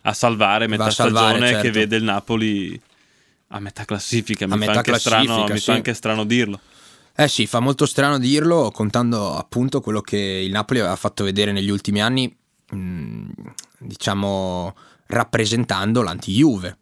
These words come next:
Speaker 1: Ah,
Speaker 2: l'anti-,
Speaker 1: senza dubbio.
Speaker 2: quindi l'antagonista della principale candidata a vincere lo scudetto. Quindi sì, Napoli, Napoli male, Milan male, Firenze, anche la Fiorentina, ti aspettavi che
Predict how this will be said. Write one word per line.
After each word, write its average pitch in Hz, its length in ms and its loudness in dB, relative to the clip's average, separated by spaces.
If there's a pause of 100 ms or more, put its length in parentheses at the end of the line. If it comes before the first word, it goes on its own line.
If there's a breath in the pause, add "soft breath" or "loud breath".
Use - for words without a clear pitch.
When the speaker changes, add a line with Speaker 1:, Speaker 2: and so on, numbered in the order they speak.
(120)
Speaker 1:
Ah, 98 80 -6
Speaker 2:
l'anti-, 110 380 0
Speaker 1:
senza 110 100 2
dubbio. 135 260 2
Speaker 2:
quindi 117 220 2
l'antagonista 107 880 0
della 90 440 -4
principale 98 460 -2
candidata 98 600 -2
a - 20 0
vincere 95 320 -4
lo 95 80 -6
scudetto. 95 540 -8 (1080 loud breath)
Quindi 135 220 2
sì, 101 220 -4 (180)
Napoli, 113 1080 4
Napoli 123 360 2
male, 139 640 0
Milan 127 380 2
male, 147 680 2 (180)
Firenze, 208 680 0
anche 226 380 -2
la 143 280 2
Fiorentina, 147 520 0
ti 147 100 0
aspettavi 185 520 -2
che 110 640 0